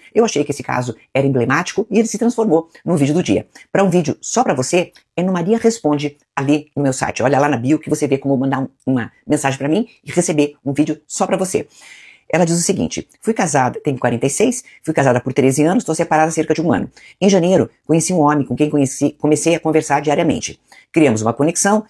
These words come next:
saímos algumas vezes e tivemos muitos bons momentos juntos. Ele também vinha de um relacionamento longo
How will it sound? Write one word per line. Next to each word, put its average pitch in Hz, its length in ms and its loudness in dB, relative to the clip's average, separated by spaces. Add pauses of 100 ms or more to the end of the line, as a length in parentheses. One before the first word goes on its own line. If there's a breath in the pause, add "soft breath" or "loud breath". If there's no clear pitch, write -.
(140)
saímos 131 280 -2
algumas 135 300 0
vezes 170 220 2
e 156 40 -8
tivemos 170 280 -6
muitos 190 320 -6
bons 151 240 -2
momentos 147 320 -4
juntos. - 340 -6 (260 loud breath)
Ele 165 80 -2
também 165 220 -2
vinha 127 180 -2
de 120 60 -16
um 131 60 -10
relacionamento 120 480 -4
longo 151 340 0